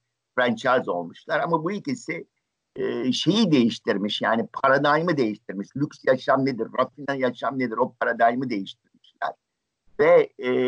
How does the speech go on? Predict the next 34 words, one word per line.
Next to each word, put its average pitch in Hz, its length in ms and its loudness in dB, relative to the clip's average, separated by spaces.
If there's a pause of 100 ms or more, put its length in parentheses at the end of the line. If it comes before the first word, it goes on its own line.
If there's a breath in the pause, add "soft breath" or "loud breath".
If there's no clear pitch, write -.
(640)
çok 214 240 2
mühim 151 420 -2
bir 127 60 0
şey 120 220 2
olmuş 110 380 2
o 113 60 -4
sırada. 117 400 2
O 156 120 4
da 147 100 2
şu, 123 400 0
bin 123 120 0
sekiz 127 180 -6
yüz 110 100 -6
yetmişlerde 123 680 -2
başlayan. - 500 -2 (800)
E, 127 60 2 (1120)
o 156 140 0
da 160 120 2
şu, - 380 -8 (360)
o 190 120 2
zamana 180 420 0
kadar 135 400 2
bunlar 156 240 -2
İngiltere'de 147 640 -4
ve 131 60 0
Londra 143 400 0
o, 127 180 4
e, 123 280 -8
s-, - 280 -16
e, 110 540 -8
sırada 127 520 -2 (300)
inanılmaz 151 560 0
gelişiyor. 98 600 -10
Yani, 107 500 0